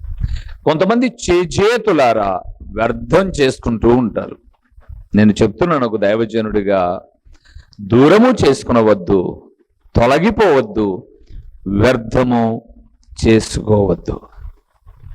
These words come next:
వ్యర్థం చేసుకోవద్దు. చాలామంది దేవునితో వైర్యాన్ని పెంచుకుంటూ ఉంటారు. "ఈ లోక స్నేహం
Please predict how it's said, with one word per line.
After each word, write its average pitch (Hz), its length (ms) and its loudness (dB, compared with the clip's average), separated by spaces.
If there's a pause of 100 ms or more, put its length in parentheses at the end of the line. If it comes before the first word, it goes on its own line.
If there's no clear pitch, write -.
(280)
వ్యర్థం 127 340 -2
చేసుకోవద్దు. 170 640 -4 (1400)
చాలామంది 175 680 -2 (680)
దేవునితో 185 600 0
వైర్యాన్ని 165 640 0
పెంచుకుంటూ 185 640 -6
ఉంటారు. 110 400 -8 (1200)
"ఈ 123 100 4
లోక 151 380 2
స్నేహం 135 640 0